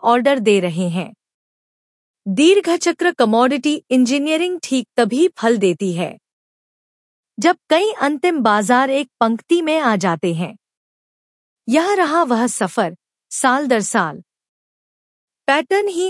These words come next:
असली बात है। वेलस्पन कॉर्प एक वैश्विक लाइन पाइप फ्रेंचाइजी है, जो एक राष्ट्रीय इंफ्रास्ट्रक्चर फ्रेंचाइजी बन गई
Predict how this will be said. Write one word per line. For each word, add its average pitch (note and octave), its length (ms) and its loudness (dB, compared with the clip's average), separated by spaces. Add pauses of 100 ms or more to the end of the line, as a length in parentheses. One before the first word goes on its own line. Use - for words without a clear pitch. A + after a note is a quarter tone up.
असली D#4 440 0
बात G3+ 380 0
है। A#3 220 -2 (120)
वेलस्पन E4+ 600 0 (100)
कॉर्प C4+ 320 0
एक B3+ 220 0
वैश्विक B3+ 520 -2
लाइन B3 340 0
पाइप C4+ 320 -2
फ्रेंचाइजी G3 800 0
है, F3 220 -6 (220)
जो D4+ 200 0
एक D#4+ 340 -4
राष्ट्रीय C4 560 0
इंफ्रास्ट्रक्चर B3+ 1000 -2
फ्रेंचाइजी A#3 800 0
बन G3+ 320 -2
गई F3 280 -2